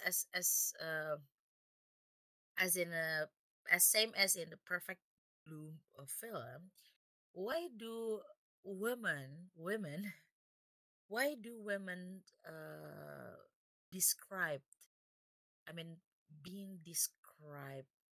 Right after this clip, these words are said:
uh, to the, um, yeah, the capitalist culture or, okay, capitalist is not a culture. I mean, the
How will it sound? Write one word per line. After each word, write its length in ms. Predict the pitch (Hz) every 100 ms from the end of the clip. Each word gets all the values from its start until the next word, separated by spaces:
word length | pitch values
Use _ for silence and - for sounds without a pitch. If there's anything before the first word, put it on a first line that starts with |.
| -
uh, 680 | - 80 55 57 - - - _ _ _ _ _ _ _ _ _ -
to 380 | 165 156 147 139 165 170 143
the, 260 | 151 143 131
um, 200 | 127 127 139 139 _ _ _
yeah, 120 | 156 147
the 80 | 143
capitalist 760 | 160 - 147 151 143 143 - - _ _ _ _ _ _ -
culture 680 | 175 165 160 - 151 131 -
or, 380 | 151 151 147 135 _ _ _ _ _ _ _ _ _ _ _ -
okay, 200 | - 165
capitalist 600 | - 180 196 220 214 226
is 180 | 180 170
not 160 | 180
a 60 | 180
culture. 340 | 190 185 160 139
I 60 | 175
mean, 160 | 175 - 170
the 120 | 165